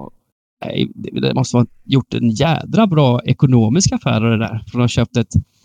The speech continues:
National League-lag till att flytta upp dem och,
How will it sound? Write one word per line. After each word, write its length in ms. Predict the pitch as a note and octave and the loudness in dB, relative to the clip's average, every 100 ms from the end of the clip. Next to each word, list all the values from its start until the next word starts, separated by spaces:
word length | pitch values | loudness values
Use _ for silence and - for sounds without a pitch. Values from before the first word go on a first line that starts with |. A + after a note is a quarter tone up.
| _ _ - | _ _ -2
National 580 | C3+ B2+ - B2 A#2+ A#2 - - - - | -2 -2 -4 0 0 0 -8 -18 -20 -10
League-lag 880 | C3+ B2+ C#3 A#2 G2+ A2+ A2 A2+ A2 | -4 0 2 0 0 0 2 2 0
till 180 | - A#2+ | 0 2
att 180 | A#2 A2 - - | 2 0 -4 -4
flytta 300 | B2+ - D3 | -4 2 2
upp 280 | B2 - - | 2 0 -4
dem 260 | A#2+ A2+ A#2 | -2 -2 -2
och, 240 | A#2 A#2+ | -4 -8